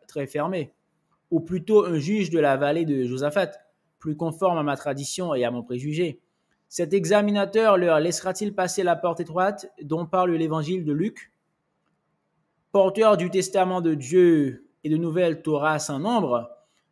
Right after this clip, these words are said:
Bernard-Henri Lévy filera probablement s'installer à la table éternelle d'Abraham, d'Isaac et de Jacob, avec ou sans les clés du paradis.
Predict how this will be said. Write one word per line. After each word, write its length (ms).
Bernard-Henri 800
Lévy 360
filera 420
probablement 720
s'installer 540
à 40
la 120
table 320
éternelle 480
d'Abraham, 600
d'Isaac 580
et 60
de 100
Jacob, 480
avec 480
ou 80
sans 240
les 180
clés 160
du 140
paradis. 540